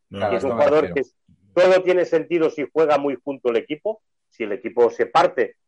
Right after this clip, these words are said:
Speaker 2: o el equipo se estira, puedes poner otro medio centro. Pero si el equipo juega junto, Busquets todavía sigue siendo un buen futbolista. Si el equipo juega muy separado, ya no. Pero tienes que buscar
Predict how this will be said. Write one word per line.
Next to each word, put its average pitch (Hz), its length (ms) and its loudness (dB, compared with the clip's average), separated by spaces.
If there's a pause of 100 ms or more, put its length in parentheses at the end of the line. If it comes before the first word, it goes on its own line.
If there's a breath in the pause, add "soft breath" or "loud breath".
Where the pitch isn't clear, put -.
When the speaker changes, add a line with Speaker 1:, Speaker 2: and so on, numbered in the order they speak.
(120)
Speaker 2:
o 107 80 -4
el 107 80 -4
equipo 117 300 -6
se 120 120 -4
estira, 175 380 -2
puedes 135 200 -4
poner 123 280 -2
otro 120 220 0
medio 110 320 -2
centro. - 340 -20 (380)
Pero 110 140 -4
si - 120 -10
el 104 60 -4
equipo 131 320 -4
juega 131 560 2
junto, 170 420 -2
Busquets 151 420 -6
todavía 135 440 0
sigue 131 240 -10
siendo 143 300 -8
un 139 420 -8
buen 135 240 0
futbolista. 101 520 -8 (140)
Si 101 60 -14
el 98 80 -6
equipo 117 360 -8
juega 123 220 2
muy 117 140 0
separado, 127 420 2
ya 131 140 2
no. 113 180 -2 (180)
Pero 110 200 2
tienes 127 260 0
que 120 100 0
buscar 123 540 0